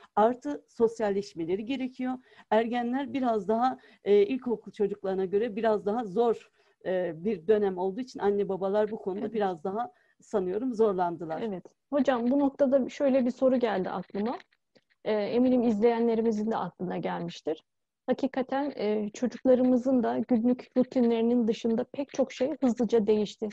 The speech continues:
Speaker 2: Sizin ifade ettiğiniz gibi. Sadece sosyal bir izolasyon değil, e, psikolojik anlamda da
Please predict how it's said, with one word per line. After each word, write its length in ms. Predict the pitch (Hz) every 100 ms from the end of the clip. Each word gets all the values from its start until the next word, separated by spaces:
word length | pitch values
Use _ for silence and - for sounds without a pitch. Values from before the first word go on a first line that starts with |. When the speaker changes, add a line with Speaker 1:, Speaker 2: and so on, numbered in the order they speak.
| -
Speaker 2:
Sizin 200 | 208 220
ifade 400 | 214 214 202 208
ettiğiniz 480 | 202 226 208 196
gibi. 260 | 185 175 190 - _ _ - _ _ _
Sadece 600 | - 262 254 262 254 269
sosyal 520 | - - 247 277 254 247
bir 80 |
izolasyon 680 | 226 214 240 233 - 226 220
değil, 260 | 240 233 320 - _ _ _ _
e, 140 | - 220
psikolojik 580 | - - 269 262 294 -
anlamda 520 | 247 262 254 262 226
da 180 | 233